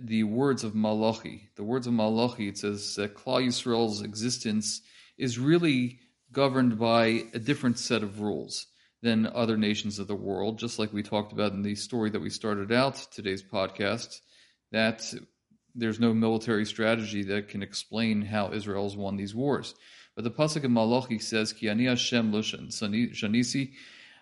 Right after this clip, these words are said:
va'atem b'nei Yaakov lo chalisem." "For I, HaKadosh Baruch Hu, have not changed, therefore the sons of Yaakov have not reached their end." So the Gemara in Sota tells us, what does this prophecy mean? It means that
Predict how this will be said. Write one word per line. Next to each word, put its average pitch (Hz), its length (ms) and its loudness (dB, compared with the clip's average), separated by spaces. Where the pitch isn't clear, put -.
va'atem 123 480 2
b'nei 117 240 4
Yaakov 117 360 2
lo 117 160 0
chalisem." 101 560 -6
"For - 160 -6
I, 143 280 6
HaKadosh 113 420 -2
Baruch 127 240 2
Hu, 113 60 -2
have 104 100 -2
not 101 180 -2
changed, 131 480 -2
therefore 120 360 0
the 101 100 -6
sons 120 300 0
of 101 80 -8
Yaakov 107 580 2
have 110 100 -8
not 113 280 2
reached - 480 -4
their 107 180 0
end." 80 380 -6
So - 140 -10
the 113 80 0
Gemara 127 300 4
in 120 80 4
Sota 117 580 2
tells 127 380 0
us, - 380 -4
what 123 340 0
does 113 180 -2
this 110 140 -4
prophecy 113 760 0
mean? 98 440 -6
It 123 260 -2
means 160 380 2
that 139 340 2